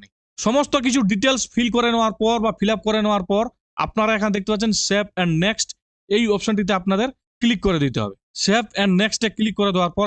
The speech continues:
আপনাদের সামনে এরকম একটি ইন্টারফেস চলে আসবে। এরপরে আপনারা দেখতে পাচ্ছেন ডিক্লারেশন এবং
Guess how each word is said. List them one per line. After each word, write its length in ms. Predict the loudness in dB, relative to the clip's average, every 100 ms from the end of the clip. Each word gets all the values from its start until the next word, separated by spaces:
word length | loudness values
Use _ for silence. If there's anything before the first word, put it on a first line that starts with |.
| -2
আপনাদের 300 | -2 -2 -2 -2
সামনে 180 | 0 0
এরকম 220 | 0 -2 -4
একটি 120 | -2 -2
ইন্টারফেস 300 | 0 0 0 0
চলে 120 | 0 0
আসবে। 180 | -2 -6 -8 _ _ -4 -2
এরপরে 220 | 0 -2
আপনারা 220 | 0 0 0
দেখতে 140 | -2 -2
পাচ্ছেন 180 | 0 0
ডিক্লারেশন 480 | -2 -2 0 0 -2 -6 -10 _ _ _ -2
এবং 140 | 0